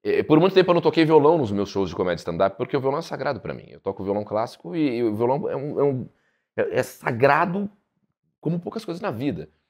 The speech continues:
Aí eu falava, "Pô, como é que eu vou trazer o violão? Eu não quero desmerecer o violão, é, mas eu vou levar o meu violão pro palco."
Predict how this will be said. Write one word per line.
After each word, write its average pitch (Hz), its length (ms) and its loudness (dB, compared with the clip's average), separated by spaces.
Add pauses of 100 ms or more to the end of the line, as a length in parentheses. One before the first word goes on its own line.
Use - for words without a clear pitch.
(520)
Aí 127 160 0
eu 156 80 0
falava, 147 260 0
"Pô, - 260 -18
como 196 240 -20
é - 20 -14
que - 60 -18
eu - 40 -14
vou 135 60 -4
trazer 104 280 -2
o 117 60 2
violão? 101 680 -2
Eu 120 60 -4
não 139 60 -10
quero 143 160 -4
desmerecer 123 460 -2
o 117 40 0
violão, 101 580 0
é, 117 100 4
mas 113 160 2
eu 135 60 0
vou 156 80 6
levar 131 120 6
o 131 60 6
meu 127 120 4
violão 117 260 4
pro 107 120 -4
palco." 92 560 2